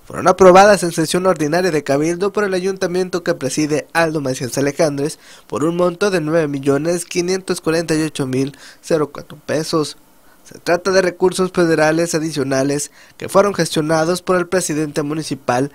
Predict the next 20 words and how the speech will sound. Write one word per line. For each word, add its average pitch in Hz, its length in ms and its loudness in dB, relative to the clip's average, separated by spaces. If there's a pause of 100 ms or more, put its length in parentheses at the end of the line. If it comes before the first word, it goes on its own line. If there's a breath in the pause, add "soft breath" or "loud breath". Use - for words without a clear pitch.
(100)
ante 120 300 -6
la 120 140 -4
Sede 117 240 -4
Sol, 143 420 -2
Conaculta 147 680 -2 (220 loud breath)
y - 60 2
otras 175 200 0
dependencias 160 640 -2
del 143 120 0
gobierno 143 400 0
de 151 80 -2
la 156 100 -2
República 156 640 -4 (260 loud breath)
dentro 202 300 0
del 175 120 2
ejercicio 156 520 -4
fiscal 170 480 -2
dos 139 160 -2
mil 117 220 -16
trece. 139 440 -4